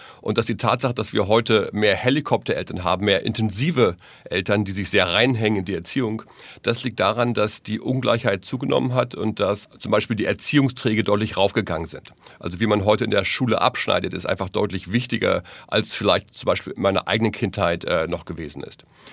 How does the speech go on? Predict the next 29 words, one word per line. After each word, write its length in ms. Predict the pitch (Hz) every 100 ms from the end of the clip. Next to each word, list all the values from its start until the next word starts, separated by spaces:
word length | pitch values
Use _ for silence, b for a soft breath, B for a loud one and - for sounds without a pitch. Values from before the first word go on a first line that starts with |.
| B B -
Und 120 | 104
wir 80 | 110
sagen, 300 | 104 135 123
das 160 | 120
ist, 240 | 120 - -
äh, 80 |
insofern, 800 | - 107 - 139 135 120 113 113
äh, 180 | - 98
erfolgreich, 840 | - 95 - - - 101 104 123 - B B
als 300 | - 110 107
dass 180 | 107 -
man 80 | 113
in 80 | 110
den 120 | 101
Daten 300 | 98 110 104
sieht, 260 | 113 120
dass 220 | 104 104 -
diese 460 | 107 104 95 92 b b b _
Eltern, 420 | 110 131 135 113
die 100 | 113
diesen 260 | 110 107 110
intensiveren 760 | 113 117 110 131 123 110 113
Erziehungsstil 680 | 101 - 120 110 - 101 95
haben, 420 | - - 110 120 - _ _ -
dass 160 | 110
die 120 | 117 113
Kinder 280 | 185 185
dieser 240 | 143 113 90
Eltern 380 | 104 123 107